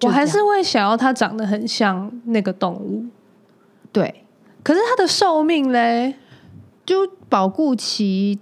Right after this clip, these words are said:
Speaker 2: 过后，你就要自己想办法让它健健康康，<laughs> 不是跟对待一个电脑差不多吗？
Speaker 1: 哦。<laughs>
Speaker 2: 你一台电脑买来，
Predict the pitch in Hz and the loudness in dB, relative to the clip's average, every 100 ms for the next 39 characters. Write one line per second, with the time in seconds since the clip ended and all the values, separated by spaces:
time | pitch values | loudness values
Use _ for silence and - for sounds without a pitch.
0 | - 262 226 226 240 233 202 190 180 208 | -4 0 2 0 0 0 0 -2 0 0
1 | 226 220 202 180 180 196 240 190 175 175 | 0 -2 -4 -4 -4 -4 -2 -2 -2 -4
2 | - - 185 185 165 170 170 170 175 - | -8 -6 -2 -2 -2 -2 -2 -2 -4 -6
3 | - 175 156 160 202 - 214 214 - 403 | -6 -4 -2 -6 -6 -4 -4 -4 -2 -2
4 | - 381 - 330 277 - 262 269 240 294 | 2 0 0 0 0 -2 -2 0 2 2
5 | - 349 359 339 240 233 220 214 208 185 | 0 -2 0 2 2 2 2 2 0 0
6 | 226 175 175 214 220 190 170 175 185 196 | 2 2 2 -2 -4 -4 -4 -4 -6 -6
7 | 226 233 208 - _ _ _ _ - - | -6 -8 -12 -20 _ _ _ _ -20 -20
8 | - _ _ _ _ - 226 233 233 240 | -20 _ _ _ _ -10 -4 -2 -2 -2
9 | 233 233 226 226 226 226 226 220 226 226 | -2 -2 -2 -4 -4 -4 -4 -4 -4 -2
10 | 226 233 240 - - - 285 370 370 440 | -2 -2 -4 -4 -4 -2 0 0 0 -2
11 | - 440 440 - 196 - - - 285 320 | 0 -2 -4 -10 -12 -14 -18 -8 -4 -2
12 | 453 359 320 330 349 269 214 214 175 170 | -2 -2 0 0 0 2 2 2 2 0
13 | 170 175 185 | -2 0 0